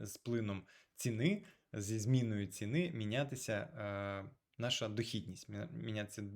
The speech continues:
дохід нашої стратегії, нашого підходу. Е, геометрія в школі у всіх була, відповідно, буде нескладно. Е, давайте змоделюємо ситуацію. Якщо ми купили один біткоін і ціна виросла на один долар,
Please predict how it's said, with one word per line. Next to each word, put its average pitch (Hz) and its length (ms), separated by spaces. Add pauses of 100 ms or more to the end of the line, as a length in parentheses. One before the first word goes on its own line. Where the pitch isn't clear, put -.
(120)
дохід 117 480 (220)
нашої 120 600
стратегії, 110 640
нашого 101 380
підходу. - 460 (720)
Е, 101 200
геометрія 147 460
в 107 60
школі 98 300
у 95 60
всіх 180 220
була, 160 340
відповідно, 110 460
буде 101 340
нескладно. 101 720 (600)
Е, 98 380 (200)
давайте 135 340
змоделюємо 117 500
ситуацію. 101 480
Якщо 170 220
ми 160 100
купили 117 420
один 123 320
біткоін 110 500 (220)
і 123 80
ціна 135 240
виросла 117 420
на 113 260
один 101 280
долар, 175 360